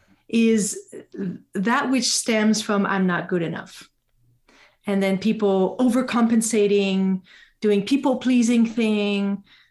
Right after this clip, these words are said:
putting their needs last, stepping on their own truth, not expressing themselves, and being disconnected from their own essence.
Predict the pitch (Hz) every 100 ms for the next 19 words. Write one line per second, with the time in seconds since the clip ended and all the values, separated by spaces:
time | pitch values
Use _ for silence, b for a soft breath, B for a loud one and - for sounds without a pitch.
0 | b - 254 247 233 226 226 226 220 196
1 | 190 190 196 - 247 247 269 254 240 226
2 | 220 214 220 220 - 196 190 185 185 202
3 | 202 240 247 - 233 - 226 220 208 -
4 | - 196 185 175 180 - - B B B
5 | B B - 202 190 185 185 - - _
6 | _ _ - 185 233 262 254 226 - _
7 | - 185 247 240 - 220 196 277 226 185
8 | - 190 190 185 - - 202 214 226 226
9 | 220 202 233 - - - - -